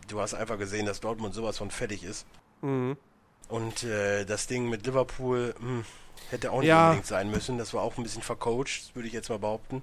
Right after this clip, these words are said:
Speaker 2: Ja,
Speaker 1: Aber dann
Speaker 2: ja.
Speaker 1: hat er auch so Sachen, so über, auch die er dann noch gesagt hat, über den Hummels und so, dass, ich mag sowas, wenn was ehrlich gesagt wird, so, weißt du, das bin ich Fan von.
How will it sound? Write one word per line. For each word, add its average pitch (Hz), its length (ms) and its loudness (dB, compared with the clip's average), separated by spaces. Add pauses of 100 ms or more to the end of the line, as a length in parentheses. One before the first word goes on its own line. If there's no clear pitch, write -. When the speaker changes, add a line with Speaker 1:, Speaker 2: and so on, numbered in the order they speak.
(140)
Speaker 2:
Ja, 139 720 6
Speaker 1:
Aber 123 200 2
dann 131 120 8
Speaker 2:
ja. 120 60 6
Speaker 1:
hat 120 80 8
er 156 80 4
auch 151 100 2
so 151 80 0
Sachen, 151 600 2 (200)
so 143 200 -2
über, 139 280 2
auch 135 140 -4
die 143 140 -2
er 139 60 4
dann 139 100 8
noch 135 140 6
gesagt 139 280 0
hat, 135 60 2
über 123 100 2
den 123 100 0
Hummels 165 320 2
und 151 80 -2
so, 147 200 0
dass, - 240 -4 (160)
ich - 100 -8 (180)
mag 139 240 4
sowas, 135 300 2
wenn 131 260 0
was 123 200 -4
ehrlich 143 340 0
gesagt 127 400 0
wird, 90 160 -10
so, - 140 -12
weißt - 200 -8
du, 104 40 -8
das - 360 -12
bin 117 120 -6
ich - 100 -8
Fan 113 180 0
von. 87 240 -4